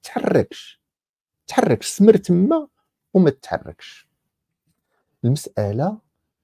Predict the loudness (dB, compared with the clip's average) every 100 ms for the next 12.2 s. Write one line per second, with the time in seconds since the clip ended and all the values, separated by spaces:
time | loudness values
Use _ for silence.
0 | _ -2 0 -2 -6 -6 -6 -4 -4 -2
1 | -2 0 0 0 0 -2 -6 -8 -10 -16
2 | -18 -8 -4 -2 -4 -6 _ _ _ _
3 | -4 2 4 6 4 2 0 -2 2 4
4 | 4 4 4 2 0 -10 0 2 4 4
5 | 2 0 0 -4 0 2 2 0 0 0
6 | 0 0 0 0 0 -2 -4 -8 -10 -14
7 | -4 -4 -4 -10 _ _ _ _ _ -14
8 | 2 6 8 6 4 0 -2 -2 -2 -10
9 | _ _ _ 0 4 4 4 4 4 4
10 | 2 0 0 -2 _ _ _ _ _ _
11 | _ _ 4 6 8 6 4 0 2 0
12 | 0 -4